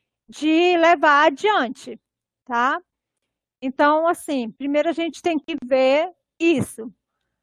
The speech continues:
Quem é o público, qual é o contexto, qual é a função, qual é o tipo de brinquedoteca que você dege-, deseja montar.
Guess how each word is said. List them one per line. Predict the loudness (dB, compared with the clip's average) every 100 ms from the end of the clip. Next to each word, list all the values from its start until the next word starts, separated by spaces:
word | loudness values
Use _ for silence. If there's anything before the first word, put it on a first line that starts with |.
| _ _ _ _ -4
Quem | 0 2
é | 4 6
o | 4 2
público, | _ -4 -2 0 -4 -4 -8 -8 _ _ _ _ _ _ _ _
qual | 0 2 4
é | 2
o |
contexto, | 0 -8 -10 -8 -4 -4 -8 -16 -18 -14
qual | -4 -2
é | 2 2
a | 0
função, | -4 -16 -16 -4 0 0 0 -4 -12 _ _ _ _ 0
qual | 2 4
é | 2
o | 0
tipo | -10 -4 0 0 _ -8 -6 -8 _ _ _ _ _ _ _ _ _ -20
de | -12 -6 -4
brinquedoteca | -4 -6 0 0 0 2 4 4 2
que | _ -6
você | -4 2 2
dege-, | 4 2 0 0 0 -2
deseja | 2 2 2 2 4 2 2 0 0
montar. | -2 -4 0 0 0